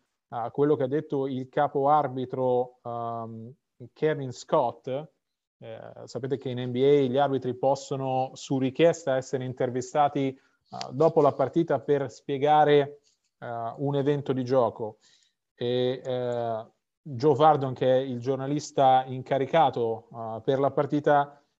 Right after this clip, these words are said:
è andato a parlare con, con Kevin Scott, e Kevin Scott ha spiegato il flagrant two contro, eh, Markieff Morris. Eh,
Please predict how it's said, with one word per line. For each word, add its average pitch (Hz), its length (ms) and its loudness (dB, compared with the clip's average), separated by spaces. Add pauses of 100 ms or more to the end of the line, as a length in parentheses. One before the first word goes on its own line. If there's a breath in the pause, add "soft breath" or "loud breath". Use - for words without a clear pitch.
(120)
è - 20 -10
andato 135 280 0
a 127 40 4
parlare 135 460 4
con, 127 400 -2
con 123 240 -8
Kevin 139 280 0
Scott, 160 440 4
e 165 300 2
Kevin 131 200 -8
Scott 151 380 0
ha 131 80 4
spiegato 135 800 0 (360 soft breath)
il 120 340 -2
flagrant 143 480 0
two 131 400 2
contro, 120 600 -2
eh, 117 200 -6
Markieff 117 640 -6
Morris. 117 580 -2
Eh, 117 1160 -6